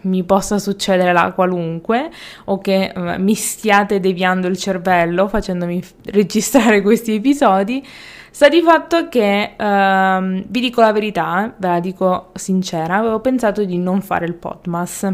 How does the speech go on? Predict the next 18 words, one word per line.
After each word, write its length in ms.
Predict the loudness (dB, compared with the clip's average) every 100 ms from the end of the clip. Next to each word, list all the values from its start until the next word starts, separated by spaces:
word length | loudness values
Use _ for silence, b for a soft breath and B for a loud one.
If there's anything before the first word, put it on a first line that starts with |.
| -6 -2
Non 180 | -2
farlo 340 | 4 4 6 2
perché 300 | 2 -2 -2
ho 20 |
detto, 240 | -4 -2
"Vabbè, 300 | -2 -2 -8 B B B -2
tanto 380 | 0 0 -4 -2
a 160 | -2
nessuno 340 | 0 -2 -2 -2
importa, 580 | -2 -2 -4 -6 -8 -2
nessuno 400 | -4 -2 -2 -2
ascolta. 760 | -4 -6 -4 -4 -6 -6 -8
Se 200 | -4 -2
io 120 | 2
lo 140 | 2 2
faccio 520 | 4 2 2 -2 -2
pensando 600 | 0 -2 0 0 0 -2
di, 340 | -4 -4 -4